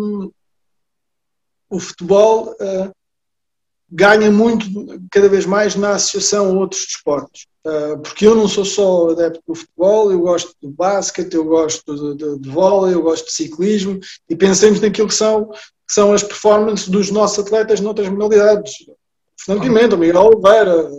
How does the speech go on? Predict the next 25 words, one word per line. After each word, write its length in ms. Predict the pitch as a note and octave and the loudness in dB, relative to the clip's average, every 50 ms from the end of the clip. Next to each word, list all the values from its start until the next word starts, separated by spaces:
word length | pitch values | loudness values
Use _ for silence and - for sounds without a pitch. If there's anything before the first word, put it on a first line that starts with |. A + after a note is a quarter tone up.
| C#3 C#3 _ _ - - _ _ _ | -18 -20 _ _ -20 -20 _ _ _
a 220 | E3 E3 E3+ E3+ D#3 | -8 -6 -6 -6 -6
Patrícia, 580 | - E3+ F3 F3+ G#3+ A3 G#3+ - - F#3 E3+ E3 D#3+ D#3 D3+ D3 D3 | -8 -6 0 2 2 2 2 2 2 2 4 4 4 2 2 -2 -4
o 360 | C#3+ D3+ D3+ D3 D3 D3 D#3 D#3+ | -6 -8 -12 -14 -16 -14 -10 -6
Nelson 240 | E3 F3+ F3 F3 A#3 | -4 -4 -2 0 0
Neva, 260 | A3+ A3 A3+ A3 G3 F3+ G3 | 2 2 4 2 2 2 0
ou 640 | F#3 F3 E3+ E3+ F3+ - - _ _ _ _ - G3+ | 0 0 0 -2 -4 -10 -16 _ _ _ _ -12 0
seja, 240 | - G#3+ G3 - - - - - - - _ _ _ _ _ _ _ | 2 2 2 2 -2 -8 -14 -18 -20 -20 _ _ _ _ _ _ _
todos 300 | - A#3+ C4+ C4+ A3 G#3+ | 2 2 2 4 2 2
esses 280 | A#3+ A#3+ A#3 - - - | 2 2 2 0 -2 -6
desportos, 520 | - - - - - F#3 G3 G#3+ G3+ - - | -8 -10 -8 -2 2 2 2 2 2 -2 -2
cada 260 | - - A#3 A#3+ A3 G#3 | 0 2 4 4 2 2
vez 220 | G#3 A3+ G#3+ F#3 | 0 -2 -2 -2
mais, 520 | F3+ F#3+ G3 G3+ A3 A3+ A#3+ B3+ - - - - | -2 -2 0 0 0 -2 -4 -6 -10 -14 -12 -8
eh, 300 | G3+ F#3+ F#3 F3+ F3 E3 - | -4 -4 -4 -4 -4 -8 -10
porque 160 | - - - | -10 -8 -6
se 80 | - | -2
trabalha 400 | - E3 E3+ F3 F3 F3+ F3+ E3+ | 2 2 4 4 4 4 4 2
melhor 260 | E3+ E3+ F3 F3 E3+ E3 | 0 0 0 2 2 2
a 60 | E3 | 2
nível, 460 | E3+ F3 E3+ D#3+ D#3+ D#3 D3+ D3+ D3+ | 2 2 2 2 2 0 -2 -2 -4
a 40 | D#3 | -4
nível 240 | E3+ E3+ D#3+ D#3+ D#3 | -2 -2 -2 -2 -4
de 80 | D#3 | -6
performance 500 | - - - E3+ E3 D#3+ D#3+ D#3+ D3+ - | -10 -8 -4 -4 -4 -4 -4 -8 -8 -8
esportiva, 500 | - - - - - E3+ F3+ F3+ G#3+ G#3+ | -10 -10 -8 -2 0 0 0 0 -2 -6